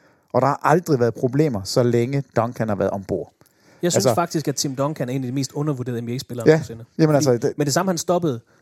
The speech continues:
Speaker 2: så stoppede man også med at snakke om ham. Men altså, hvor Kobes, øh, spøgelse stadigvæk, sådan, du ved,
Speaker 1: Det er
Speaker 2: hænger,
Speaker 1: sjovt,
Speaker 2: hænger,
Speaker 1: du
Speaker 2: hænger
Speaker 1: siger
Speaker 2: lidt
Speaker 1: det,
Speaker 2: i
Speaker 1: fordi at jeg har jo netop taget Duncan, og han har givet ham et, et total her. Øhm, han får et flueben nu også.
Speaker 2: Ja.
Speaker 1: Flueben der.
Speaker 2: <laughs>
Speaker 1: Øhm, netop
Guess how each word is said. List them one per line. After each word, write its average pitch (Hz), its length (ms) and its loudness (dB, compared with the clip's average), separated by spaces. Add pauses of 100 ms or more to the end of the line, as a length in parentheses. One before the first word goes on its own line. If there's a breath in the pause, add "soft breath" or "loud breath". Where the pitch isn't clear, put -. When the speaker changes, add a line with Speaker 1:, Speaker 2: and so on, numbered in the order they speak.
Speaker 2:
så 180 100 -4
stoppede 165 280 0
man 143 60 -2
også 143 120 -4
med 143 60 -8
at 127 40 -6
snakke 131 240 -4
om 120 100 -6
ham. 110 120 -12 (180)
Men 139 100 -2
altså, 120 160 -4 (120)
hvor 143 200 -2
Kobes, 170 580 -2
øh, 127 160 -4
spøgelse 156 440 0
stadigvæk, 147 480 -2
sådan, - 160 -10
du 143 80 -8
ved, 135 100 0
Speaker 1:
Det 131 40 8
er 127 40 10
Speaker 2:
hænger, - 140 2
Speaker 1:
sjovt, 240 140 8
Speaker 2:
hænger, - 120 0
Speaker 1:
du 269 60 4
Speaker 2:
hænger 165 120 2
Speaker 1:
siger 233 120 6
Speaker 2:
lidt 262 100 6
Speaker 1:
det, 214 80 6
Speaker 2:
i - 40 -6
Speaker 1:
fordi 160 240 8
at 139 100 4
jeg 190 160 6
har 190 120 4
jo 165 60 2
netop 165 520 4
taget 160 360 2
Duncan, 117 360 2 (340)
og 127 160 4 (120)
han 147 80 2
har 139 60 2
givet 160 160 2
ham 156 140 0
et, 127 120 2 (100)
et 139 140 -2
total 139 460 4
her. 127 300 2 (120)
Øhm, 123 240 2
han 117 140 -2
får 131 120 4
et 117 60 -6
flueben 139 340 0
nu 117 240 -4
også. 165 260 2
Speaker 2:
Ja. 165 100 0
Speaker 1:
Flueben 170 320 4
der. 175 80 6 (380 loud breath)
Speaker 2:
<laughs> 147 80 4
Speaker 1:
Øhm, 143 260 4 (180)
netop 170 580 4